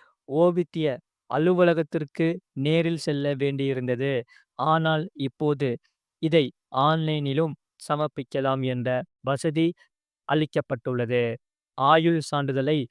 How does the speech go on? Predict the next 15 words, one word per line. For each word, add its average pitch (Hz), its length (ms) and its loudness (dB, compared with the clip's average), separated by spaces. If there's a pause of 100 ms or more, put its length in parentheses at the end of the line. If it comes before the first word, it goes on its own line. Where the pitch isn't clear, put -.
(280)
ஆன்லைன் 160 520 0
மற்றும் 135 420 -4 (320)
ஆஃப்லைன் 165 440 4
முறையில் 143 480 -2 (360)
சமர்ப்பிப்பதற்கான 147 920 -2 (420)
வழிமுறைகள் 147 800 0 (100)
பற்றி 143 380 -6 (300)
இங்கே 139 340 -4
பார்ப்போம். 120 520 -2 (560)
வாழ்க்கை 165 480 2 (720)
சான்றிதழ்களை 143 760 -2 (1200)
ஆன்லைனில் 147 720 0 (280)
அல்லது 143 400 -2 (340)
ஆஃப்லைனில் 139 680 -2 (300)
சமர்ப்பிக்கலாம். 135 840 -2